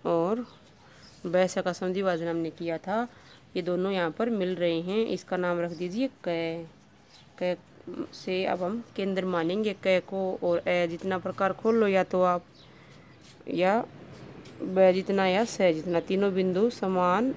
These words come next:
दूरी पर मिलेंगे। ए जितना प्रकार खोल लो या ये स जितना प्रकार खोल लो। अगर ये समान नहीं मिलते हैं तो आपका सवाल यानी कि कहीं ना कहीं गलत हो चुका है और आप फिर से सवाल बनाने के लिए लग जाइए।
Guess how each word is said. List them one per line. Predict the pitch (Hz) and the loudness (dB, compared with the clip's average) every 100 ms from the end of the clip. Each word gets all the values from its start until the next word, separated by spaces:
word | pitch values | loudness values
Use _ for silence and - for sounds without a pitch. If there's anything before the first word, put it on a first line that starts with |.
| - | -4
दूरी | 175 175 | -2 -2
पर | 170 175 | 0 -2
मिलेंगे। | 170 170 165 170 165 165 | 0 0 0 0 -2 -2
ए | 185 170 | 0 0
जितना | 165 170 175 | 0 -2 -2
प्रकार | 170 156 175 | -2 0 0
खोल | 170 208 | 0 -2
लो | 220 202 190 - - - - - - - - | 0 -2 -6 -16 -20 -20 -20 -20 -20 -20 -12
या | 185 180 | -4 -2
ये | 175 233 269 | 0 -2 -2
स | - 196 175 | -6 -2 -2
जितना | 156 180 170 | -2 -4 -4
प्रकार | 156 - 165 - | -6 -4 -4 -4
खोल | - 185 | -6 -4
लो। | 175 165 - - - - - - - - | -4 -8 -12 -20 -20 -20 -20 -20 -8 -2
अगर | 190 214 | 0 2
ये | 220 | 2
समान | 214 202 196 202 | 0 0 0 2
नहीं | 208 190 | 2 0
मिलते | 180 175 165 214 | 0 -2 -2 -2
हैं | 208 | 0
तो | 185 | 2
आपका | 180 - 175 | 0 0 -6
सवाल | 175 170 175 185 | -4 -2 0 0
यानी | 175 175 | -2 -2
कि | 165 233 | -4 -4
कहीं | 175 170 | 0 0
ना | 170 | 0
कहीं | 160 175 190 | -2 -4 -2
गलत | 180 180 196 | 0 0 -2
हो | 175 | -4
चुका | 160 - 151 160 | -4 -8 -4 -2
है | 170 190 233 _ - - - - - | -2 -4 -6 _ -20 -20 -20 -20 -8
और | 180 | -2
आप | 170 190 | -2 -2
फिर | - 175 | -4 -6
से | - 190 | -4 -6
सवाल | - 175 | 0 0
बनाने | 165 175 170 170 | 2 0 0 -2
के | 180 | 0
लिए | 240 | 0
लग | 214 170 | 0 -2
जाइए। | 156 151 156 160 | -2 -4 -4 -8